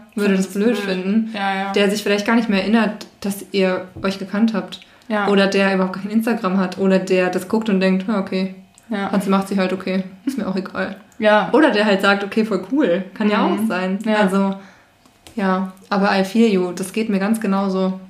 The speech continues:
Speaker 2: Ja.
Speaker 1: Es geht, es ist ja nicht nur Instagram, es geht mir mit vielen Sachen so. Ich habe auch so
Speaker 2: Mhm.
Speaker 1: viele Sachen Bock, über die ich mich nicht traue.
Speaker 2: Ja. Weil man denkt so,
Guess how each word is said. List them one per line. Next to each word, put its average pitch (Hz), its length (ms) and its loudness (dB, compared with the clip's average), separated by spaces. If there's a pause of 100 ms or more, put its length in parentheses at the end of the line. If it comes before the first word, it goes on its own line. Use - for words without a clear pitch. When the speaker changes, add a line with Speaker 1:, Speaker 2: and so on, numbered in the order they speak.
Speaker 2:
Ja. 190 140 -6
Speaker 1:
Es 190 120 -4
geht, 214 240 -2
es 202 100 -4
ist 208 100 -6
ja 202 80 0
nicht 202 140 2
nur 202 100 0
Instagram, 196 440 0
es 180 100 -6
geht 196 140 0
mir 196 80 2
mit 190 140 2
vielen 220 260 4
Sachen 185 240 -2
so. 190 340 -4
Ich - 80 -10
habe 196 140 -4
auch 185 80 0
so 190 80 -2
Speaker 2:
Mhm. 190 80 -2
Speaker 1:
viele 220 180 6
Sachen 180 240 2
Bock, 180 160 -2
über 185 240 -2
die 185 160 -2
ich 190 140 -2
mich 190 140 -2
nicht 190 180 -4
traue. 190 320 -4 (160)
Speaker 2:
Ja. 196 260 -8 (720)
Weil 185 160 0
man 185 160 0
denkt 180 240 -4
so, 175 320 -4